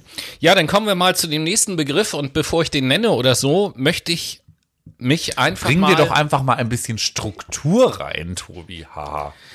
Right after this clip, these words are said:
Speaker 1: Ich möchte mich dem Thema einfach mal nähern, im-, indem ich dir ein paar Fragen stelle.
Speaker 2: Okay.
Speaker 1: So. Also erstmal grundsätzlich. Glaubst du, dass wir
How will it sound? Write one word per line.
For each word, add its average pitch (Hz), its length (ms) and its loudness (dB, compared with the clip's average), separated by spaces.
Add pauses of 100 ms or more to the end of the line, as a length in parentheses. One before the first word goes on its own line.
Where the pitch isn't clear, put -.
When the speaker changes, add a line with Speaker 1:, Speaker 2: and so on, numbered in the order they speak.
(200)
Speaker 1:
Ich 113 140 -2
möchte 185 260 2
mich 185 300 -4
dem 151 220 -4
Thema 175 320 0
einfach 156 300 -2
mal 139 180 0
nähern, 151 340 0
im-, 139 140 -4
indem 131 460 -4
ich 135 120 -6
dir 131 280 -2
ein 123 200 -4
paar 120 220 -4
Fragen 107 640 -2
stelle. 71 380 -8 (200)
Speaker 2:
Okay. 110 380 -8 (300)
Speaker 1:
So. 76 280 -12 (720)
Also 113 200 2
erstmal 180 640 0
grundsätzlich. 131 1040 -4 (1000)
Glaubst 160 500 0
du, 208 400 -4 (380)
dass - 640 0 (100)
wir 151 680 2